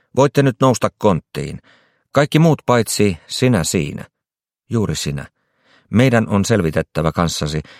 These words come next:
eräitä käytännön asioita. Viiksekäs mies osoittaa tummatukkaista naista. Nainen on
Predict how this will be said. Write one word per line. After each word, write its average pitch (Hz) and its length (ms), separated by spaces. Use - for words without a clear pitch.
eräitä 92 400
käytännön 76 560
asioita. - 600
Viiksekäs 101 500
mies 104 260
osoittaa 87 560
tummatukkaista 76 720
naista. 78 360
Nainen 110 420
on 101 300